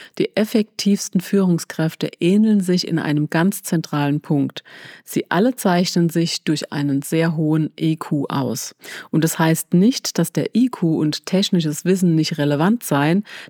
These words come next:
denn das sind sie, aber es sind die grundlegenden Anforderungen für Führungspositionen sozusagen die Eintrittskarte. Und meine Forschung zeigt gemeinsam mit einigen anderen aktuellen Studien deutlich auf,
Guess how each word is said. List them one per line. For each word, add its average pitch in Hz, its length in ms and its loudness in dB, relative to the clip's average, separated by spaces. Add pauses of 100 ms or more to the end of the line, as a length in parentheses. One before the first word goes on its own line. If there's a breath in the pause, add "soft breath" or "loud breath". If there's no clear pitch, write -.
(100)
denn 143 120 2
das 135 200 -2
sind 208 240 2
sie, 170 340 0 (140)
aber 202 420 2
es 170 160 -4
sind 170 300 0
die - 100 -2
grundlegenden 196 840 2
Anforderungen 147 840 0
für 226 300 0
Führungspositionen 160 1160 0
sozusagen 151 640 0
die - 160 -6
Eintrittskarte. 156 1200 0 (760 loud breath)
Und 165 100 2
meine 170 220 4
Forschung 214 480 0
zeigt 185 400 0
gemeinsam 208 720 2
mit 170 240 -2
einigen 208 440 0
anderen 185 340 -2
aktuellen 160 520 -2
Studien 165 640 -2
deutlich 202 560 0
auf, 165 380 0